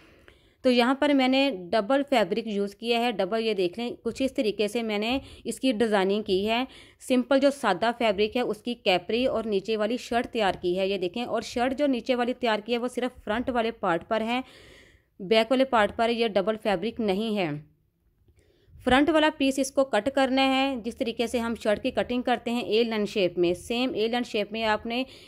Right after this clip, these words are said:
एक ही पीस कट करना है फ्रंट वाला पार्ट। तो उसके हिसाब से आपने ये सारे फ्रॉक की कटिंग करनी है। और टू लेयर्स में मैंने ये फ्रॉक तैयार किया है, ये देखें, फ्रंट वाला पार्ट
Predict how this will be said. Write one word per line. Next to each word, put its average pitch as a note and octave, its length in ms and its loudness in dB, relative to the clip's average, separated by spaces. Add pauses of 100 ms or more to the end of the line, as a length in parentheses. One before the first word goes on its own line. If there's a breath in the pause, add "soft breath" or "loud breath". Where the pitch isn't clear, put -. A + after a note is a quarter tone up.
एक A#3 260 4
ही C#4+ 100 4
पीस A3+ 360 -4
कट - 180 2
करना B3 260 0
है B3 100 2
फ्रंट A#3 280 -4
वाला B3 260 2
पार्ट। A#3+ 400 0 (500 loud breath)
तो C#4 60 0
उसके C4+ 280 0
हिसाब C#4 300 2
से B3 180 -2
आपने A3+ 340 0
ये A#3+ 100 0
सारे G#3+ 300 -2
फ्रॉक G#3 320 0
की A3+ 100 -2
कटिंग G#3+ 340 -4
करनी A3+ 380 -4
है। A#3+ 200 -2 (280 loud breath)
और A#3 260 -4
टू C#4 180 4
लेयर्स A#3 340 2
में B3 120 0
मैंने A3 200 -4
ये A3 160 0
फ्रॉक G3+ 380 -2
तैयार F#3 220 2
किया G#3 240 -4
है, A#3 80 -4
ये G#3 100 -2
देखें, A3 380 -4 (520 soft breath)
फ्रंट B3+ 260 2
वाला C4 240 4
पार्ट A#3+ 300 0